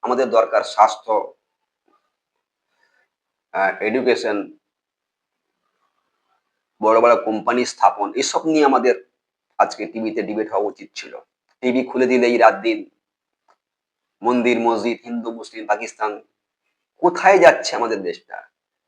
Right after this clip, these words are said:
এন্ড কোথায়? শেষ কোথায়? আমেরিকা, চীন, এরা পঞ্চাশ বছর আগে কিভাবে ভাবছে,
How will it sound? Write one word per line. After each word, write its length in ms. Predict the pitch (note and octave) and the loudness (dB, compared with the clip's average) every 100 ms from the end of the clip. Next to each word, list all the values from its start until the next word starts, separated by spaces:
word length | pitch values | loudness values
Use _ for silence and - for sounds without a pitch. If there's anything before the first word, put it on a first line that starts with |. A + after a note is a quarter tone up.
| _ _ _ _ _ _ _ _ _ - | _ _ _ _ _ _ _ _ _ 2
এন্ড 420 | D#3 G3 G#3+ F#3+ | 8 8 8 4
কোথায়? 260 | A#2+ G2 - | -2 -2 -4
শেষ 380 | - E3 D#3+ | -2 -2 -2
কোথায়? 360 | G#2+ - - - _ _ _ _ _ _ _ _ _ _ _ _ _ _ _ _ _ _ _ _ _ _ _ _ _ _ _ _ _ _ _ _ _ _ _ | -8 -12 -14 -18 _ _ _ _ _ _ _ _ _ _ _ _ _ _ _ _ _ _ _ _ _ _ _ _ _ _ _ _ _ _ _ _ _ _ _
আমেরিকা, 420 | B2 C3 C3+ C3+ | 2 2 4 2
চীন, 600 | - B2 B2 B2+ - - _ _ _ _ - | 2 0 0 -2 -6 -16 _ _ _ _ -4
এরা 640 | A#2 A#2+ A#2 G#2 - - _ _ _ _ _ _ _ _ _ _ _ _ _ _ _ _ C3+ | 2 6 6 6 2 -6 _ _ _ _ _ _ _ _ _ _ _ _ _ _ _ _ 0
পঞ্চাশ 320 | D3 D#3+ D3 | 2 4 4
বছর 220 | D3 D3+ | 4 4
আগে 160 | A#2+ C#3 | 4 4
কিভাবে 280 | C#3+ B2+ | 2 2
ভাবছে, 320 | A2+ G#2 - | 2 -2 -6